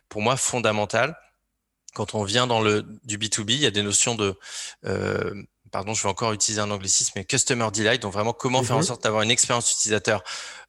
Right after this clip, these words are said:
Speaker 1: hors du commun. Et ça, c'est quelque chose qu'on perd un peu parfois dans le, dans les startups B two C qu'il faut remettre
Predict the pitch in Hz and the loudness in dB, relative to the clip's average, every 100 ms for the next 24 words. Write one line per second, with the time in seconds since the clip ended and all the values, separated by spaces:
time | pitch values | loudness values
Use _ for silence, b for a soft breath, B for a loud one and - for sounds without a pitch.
0 | - 127 127 123 117 104 131 - B B | 0 0 0 0 0 2 0 -2 B B
1 | - 117 127 107 - - - 113 135 123 | -2 2 2 2 0 0 0 -2 2 4
2 | 117 - 127 113 - 120 110 95 95 95 | 2 0 -2 -2 -2 -2 -2 -4 -4 -4
3 | 98 101 98 - - 104 98 - - - | -6 -4 -4 -6 -6 -8 -8 -2 -2 -2
4 | - 98 - 131 117 107 113 - | -2 0 0 2 2 2 0 -2